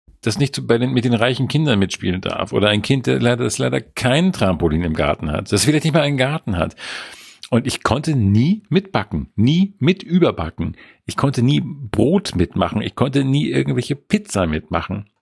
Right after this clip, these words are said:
Ich konnte nichts machen. Nichts. Das Leben hat mir nichts gegönnt. Nicht das Schwarze unterm Nagel. Oh, klang das eben so wie die Sportreporter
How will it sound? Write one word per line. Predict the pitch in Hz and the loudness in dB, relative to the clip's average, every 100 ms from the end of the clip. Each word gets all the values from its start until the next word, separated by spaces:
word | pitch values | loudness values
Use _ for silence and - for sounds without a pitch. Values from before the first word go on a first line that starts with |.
| _ _ | _ _
Ich | - - | -12 -2
konnte | 131 135 | -2 0
nichts | 131 127 131 160 226 233 - - | -2 0 2 4 4 2 0 -10
machen. | - - - _ | -10 -14 -20 _
Nichts. | - 175 269 208 - - - - _ | -6 -4 0 0 0 -6 -10 -12 _
Das | 160 185 | -4 -2
Leben | 262 220 | -2 2
hat | 208 233 | 0 0
mir | 285 294 330 | -4 -2 0
nichts | 359 226 - - | 0 0 -6 -8
gegönnt. | 175 127 85 - _ _ _ | -6 -6 -10 -16 _ _ _
Nicht | - 233 | -8 -4
das | 240 - | -2 -4
Schwarze | - 262 277 - 247 | -4 0 0 -2 -8
unterm | 247 233 240 | -4 -2 -2
Nagel. | 233 240 185 123 - _ _ _ _ - - | 0 0 0 -4 -8 _ _ _ _ -20 -16
Oh, | - | -14
klang | - 135 | -8 -8
das | 113 | -6
eben | 110 | -6
so | 95 | -6
wie | 95 | -6
die | 92 | -6
Sportreporter | - 127 165 - 180 | -2 -2 -2 -4 -2